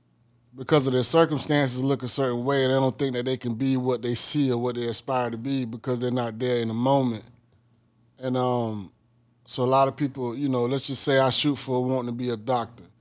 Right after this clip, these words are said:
because I'm in an environment or my circumstances, you know, you know, never produced an actual doctor, or I don't know anybody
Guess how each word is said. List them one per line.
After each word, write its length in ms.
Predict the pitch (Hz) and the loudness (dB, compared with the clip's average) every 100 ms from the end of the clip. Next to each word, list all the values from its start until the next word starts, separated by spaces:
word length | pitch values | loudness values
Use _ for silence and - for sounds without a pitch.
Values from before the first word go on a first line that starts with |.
| _ _ _ _ - | _ _ _ _ -20
because 280 | 117 135 131 | -4 0 2
I'm 200 | 147 147 | 2 2
in 120 | 131 | 0
an 80 | 127 | -2
environment 640 | 117 131 139 131 127 123 | 2 4 4 4 -2 -4
or 220 | 123 120 | -2 -2
my 200 | 120 127 | -2 -2
circumstances, 1080 | 120 147 131 127 - 139 135 120 123 113 - - | 0 -2 -4 -6 -4 -2 -2 -4 -8 -10 -14 -14
you 100 | 135 | -10
know, 200 | 123 113 | -8 -6
you 60 | 131 | -4
know, 140 | 120 | 0
never 260 | 127 131 120 | 0 0 -2
produced 500 | 123 107 139 127 127 | -6 0 0 0 -2
an 120 | 127 | 0
actual 340 | 127 110 117 | 0 -2 -8
doctor, 480 | 107 127 123 117 110 | -2 0 0 -4 -14
or 400 | 107 117 113 104 _ _ _ _ | -8 -6 -4 -8 _ _ _ _
I 80 | 127 | 0
don't 180 | 131 127 | 2 2
know 240 | 143 143 | 2 2
anybody 580 | 131 120 127 123 113 | 0 0 2 2 0